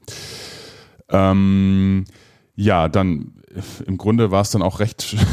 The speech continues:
<laughs> schnell Sonntag, äh, Morgen und, ähm, dann fängt so ein bisschen an wieder, ne, dass so meine, die, dieses, ne, diese Tatsache, dass ich nicht so das Gefühl hab, dass die Stadt mit so einem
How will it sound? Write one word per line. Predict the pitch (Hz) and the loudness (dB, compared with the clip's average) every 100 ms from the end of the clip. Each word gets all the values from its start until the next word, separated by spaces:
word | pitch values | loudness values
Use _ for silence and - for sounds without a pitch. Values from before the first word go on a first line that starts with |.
| - | 2
<laughs> | - 165 | 2 0
schnell | 127 - 104 - 104 | 0 0 -2 0 -2
Sonntag, | 90 98 139 127 113 113 - | 2 2 2 0 -2 -4 -6
äh, | 69 - | -10 -10
Morgen | 82 82 82 104 113 113 117 - | -4 0 2 2 2 2 2 0
und, | 87 87 90 82 - - - | 0 0 -2 -4 -10 -14 -10
ähm, | 80 90 87 87 85 - - - - - - - _ - - - - - - - | -2 0 0 0 -4 -6 -16 -20 -20 -20 -20 -20 _ -20 -18 -16 -14 -16 -16 -16
dann | - 101 | -2 0
fängt | - 110 104 | 2 0 2
so | 104 | 2
ein | 92 | 2
bisschen | 113 - 98 | 0 0 0
an | 80 98 104 | 2 4 4
wieder, | 87 85 82 | 2 2 2
ne, | 90 | 2
dass | 87 85 | 2 0
so | 90 | 0
meine, | 85 87 87 85 78 76 - 87 87 - - - - - - | 2 2 2 2 0 -2 -4 -4 -4 -4 -8 -10 -16 -18 -12
die, | - | -10
dieses, | - 90 85 80 - | -4 -2 0 -2 -2
ne, | 90 85 | -2 0
diese | 82 87 | -2 -2
Tatsache, | 90 92 - 87 85 | 0 0 2 0 2
dass | 82 | 0
ich | 85 | 0
nicht | 92 92 | -2 0
so | 98 | 0
das | 85 - | -2 -4
Gefühl | - - 95 | -4 -2 0
hab, | 92 | 0
dass | - 85 | 0 -4
die | 90 | -6
Stadt | - 98 - | -2 0 0
mit | 92 80 | -2 0
so | 90 | 0
einem | 87 87 85 85 | 2 2 0 -2